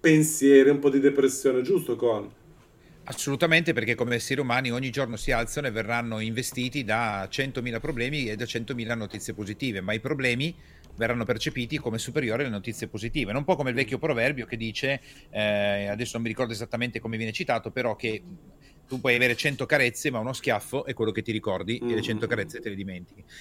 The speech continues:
Speaker 1: Eh sì.
Speaker 2: Però io direi, Roberto, che proprio per fare un lavoro molto approfondito e utile per chi ci ascolta, io nel panorama, nel mare magnum delle emozioni, che sono migliaia,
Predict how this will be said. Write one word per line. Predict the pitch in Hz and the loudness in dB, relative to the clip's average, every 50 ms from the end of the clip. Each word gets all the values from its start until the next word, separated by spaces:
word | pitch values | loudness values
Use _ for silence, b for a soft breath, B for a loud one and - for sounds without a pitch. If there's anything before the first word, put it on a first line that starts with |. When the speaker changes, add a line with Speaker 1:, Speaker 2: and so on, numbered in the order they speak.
| B B | B B
Speaker 1:
Eh | 120 120 | -8 -6
sì. | - - | -6 4
Speaker 2:
Però | - 277 269 226 | 6 6 6 6
io | 185 214 226 | 6 6 6
direi, | 185 165 160 156 143 127 120 | 6 8 8 8 8 8 6
Roberto, | 123 143 175 147 147 170 160 165 | 4 4 6 4 4 4 4 0
che | 127 | 0
proprio | - 147 151 160 | 0 0 -2 -2
per | 120 - - | -4 -6 -2
fare | - 131 123 | -2 0 0
un | 117 | 2
lavoro | 113 110 120 127 131 127 120 113 110 107 | 0 0 2 2 2 2 2 2 2 0
molto | 107 120 135 - 160 | 0 -2 -4 -4 -4
approfondito | 139 - 117 107 - 120 113 117 135 127 - | -6 -6 -8 -8 -6 -6 -4 -4 -2 -2 0
e | |
utile | 107 110 139 143 - 120 98 95 | 0 0 0 0 -2 -2 -4 -2
per | - 110 | -4 -4
chi | 95 117 | -4 -4
ci | 107 - | -4 -4
ascolta, | 170 - - 135 143 160 - 123 | -6 -4 -2 -2 -2 0 0 -2
io | 110 120 143 139 | -2 0 0 0
nel | 123 117 120 120 117 | 0 0 -2 -2 0
panorama, | 104 - 135 131 127 127 139 151 160 151 139 123 117 113 117 | 0 0 0 2 2 2 4 2 2 2 0 -2 -2 -4 -6
nel | 117 113 117 123 120 | -8 -4 -4 -4 -2
mare | 120 131 147 170 151 | 2 2 4 4 4
magnum | 117 117 120 139 156 147 131 117 | 4 4 4 4 4 2 -2 -2
delle | 107 120 113 117 | 0 0 0 0
emozioni, | 110 110 104 - - 151 143 123 98 | 0 -2 -6 -2 0 0 2 2 0
che | - 104 | -6 -8
sono | - - 117 113 | -8 -6 -6 -4
migliaia, | 113 107 117 120 120 110 98 92 95 104 131 151 | -4 -4 -2 2 4 4 4 2 0 -2 -4 -4